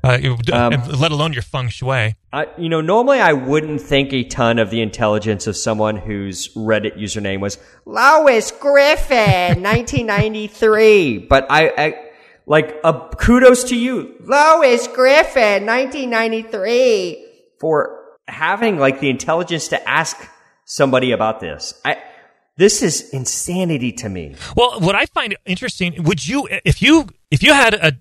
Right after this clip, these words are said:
Speaker 1: a physician, a, a doctor of any sort that was recommending something that you can't find on the internet anywhere.
Speaker 2: Yeah, immediately.
Speaker 1: And
Speaker 2: I would immediately be questionable.
Speaker 1: Well, but I mean, why would you even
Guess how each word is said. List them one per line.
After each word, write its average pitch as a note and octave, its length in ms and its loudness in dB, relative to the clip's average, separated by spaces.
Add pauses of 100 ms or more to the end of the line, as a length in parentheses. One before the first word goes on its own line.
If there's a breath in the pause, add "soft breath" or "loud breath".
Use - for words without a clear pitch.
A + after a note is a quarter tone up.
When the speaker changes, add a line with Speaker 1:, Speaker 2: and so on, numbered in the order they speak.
(120)
Speaker 1:
a B2+ 80 -6
physician, C3 720 -2
a, C3+ 240 2
a B2 40 0
doctor D#3 360 2
of B2+ 120 0
any G3+ 240 -4
sort A2+ 420 0 (160)
that C#3+ 160 4
was B2 140 -2
recommending C3+ 500 -4
something A2 440 -6
that C3 120 -6
you E3+ 140 -4
can't F#3 240 -12
find E3 340 -6
on B2+ 100 -2
the A#2+ 100 -4
internet B2 480 -6 (120)
anywhere. A#2 600 -2
Speaker 2:
Yeah, A#2+ 280 -2
immediately. D3 520 0
Speaker 1:
And D#3+ 160 -4
Speaker 2:
I B2 80 4
would C3+ 100 4
immediately B2+ 380 0
be A2 100 -4
questionable. E2 480 -10
Speaker 1:
Well, - 120 -6
but C4 140 2
I C4+ 40 -8
mean, B3+ 260 -10
why F#3 420 -4
would D#3 300 -8
you F3+ 80 -10
even D#3 340 -8